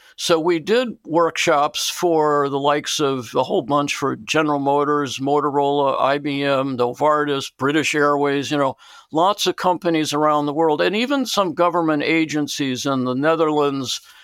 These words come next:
uh, in Spain, U S. One of the key parts of this information visualization was this was at a time when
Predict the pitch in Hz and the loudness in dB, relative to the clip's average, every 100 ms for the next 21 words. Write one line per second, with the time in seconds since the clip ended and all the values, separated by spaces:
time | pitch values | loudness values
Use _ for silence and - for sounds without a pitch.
0 | - 139 143 131 135 135 127 - 165 175 | -8 0 2 2 0 -2 -4 -4 0 2
1 | 165 160 147 139 120 _ _ _ - 139 | 2 0 -2 -6 -10 _ _ _ -6 -2
2 | 147 143 139 135 - - - - _ _ | 0 2 2 0 -4 -4 -6 -12 _ _
3 | _ _ _ _ _ _ _ _ 127 175 | _ _ _ _ _ _ _ _ -2 2
4 | 208 202 160 156 - 214 185 - 175 170 | 2 2 0 -2 -4 -4 -4 0 2 2
5 | 170 - 127 123 120 - - - _ _ | 0 -4 -2 0 0 -2 -6 -10 _ _
6 | _ _ _ 156 147 156 143 147 - 135 | _ _ _ -4 -2 0 2 0 0 -2
7 | 127 139 131 135 127 147 147 139 - 107 | 0 -2 0 0 2 2 0 -2 -4 -8
8 | - _ _ _ - _ - 139 139 123 | -12 _ _ _ -20 _ -4 -2 0 -2
9 | 160 165 - 175 165 147 147 - 160 147 | -2 -2 0 0 0 0 -2 0 0 2
10 | 147 135 139 131 127 | 0 -2 -2 0 -2